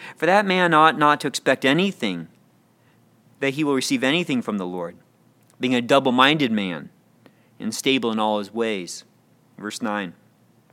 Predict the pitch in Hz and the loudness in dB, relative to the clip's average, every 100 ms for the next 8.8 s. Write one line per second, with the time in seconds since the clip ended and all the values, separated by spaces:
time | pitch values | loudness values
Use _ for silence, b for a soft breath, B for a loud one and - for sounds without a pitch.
0 | _ _ _ _ B B B 127 151 151 | _ _ _ _ B B B 2 4 4
1 | 131 156 156 180 190 - 190 214 196 - | 6 8 8 8 6 6 4 6 4 4
2 | 156 143 151 151 135 139 151 - 147 - | 0 0 -4 -2 -2 -2 -4 -4 -4 -2
3 | 143 127 147 180 190 123 113 113 - 123 | -2 0 2 4 4 4 0 -6 -6 -4
4 | 120 113 - 123 117 110 - 110 113 - | -2 -4 -2 2 2 2 -4 -6 -6 -6
5 | 92 - _ _ _ _ B B B B | -10 -14 _ _ _ _ B B B B
6 | 175 180 175 254 - 156 151 156 180 151 | 2 4 8 6 6 2 4 2 0 4
7 | 147 151 165 - 139 143 139 135 - 160 | 6 6 4 0 -2 -2 -4 -4 -8 -6
8 | 151 170 151 98 90 - 82 | -4 -2 -2 -4 -6 -10 -14